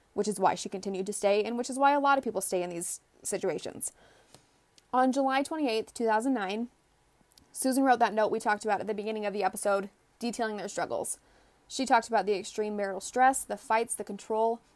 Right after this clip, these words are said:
and she said if anything happened to her, she did not want her boys to be with Josh. She put the letter in her safety deposit box. After talking to a lawyer, Susan was advised to make a video documenting all of their assets.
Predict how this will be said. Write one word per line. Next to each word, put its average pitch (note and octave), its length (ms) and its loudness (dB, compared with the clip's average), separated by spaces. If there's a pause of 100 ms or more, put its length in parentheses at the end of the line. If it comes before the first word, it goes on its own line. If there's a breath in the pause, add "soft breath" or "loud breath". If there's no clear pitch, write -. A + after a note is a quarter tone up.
(160 soft breath)
and A#3 120 -2
she - 140 -6
said C4 220 2
if C4 100 -2
anything C#4 340 0
happened A3 300 0
to G#3 60 -12
her, G3 260 -4
she - 200 -6
did G3 160 0
not G3+ 340 2
want G#3+ 180 -4
her A#3 100 -4
boys G3 300 0
to G3+ 60 -12
be G3 100 -2
with F#3+ 140 -4
Josh. G#3+ 380 -6 (640 soft breath)
She - 160 -4
put B3+ 180 2
the C4+ 60 2
letter A3 240 4
in G3+ 180 -6
her G3 100 -6
safety G3 280 -4
deposit F#3+ 360 -2
box. - 380 -4 (560)
After B3 200 2
talking B3 320 4
to A#3+ 140 0
a A3 40 2
lawyer, A#3 400 0
Susan A3 320 -4
was G#3 140 -4
advised G3+ 360 -2
to G#3 80 -8
make G3 400 -6
a G#3+ 80 0
video A3+ 520 4 (280 loud breath)
documenting A#3 720 2
all G#3+ 140 6
of G3+ 80 2
their G3+ 120 4
assets. - 600 0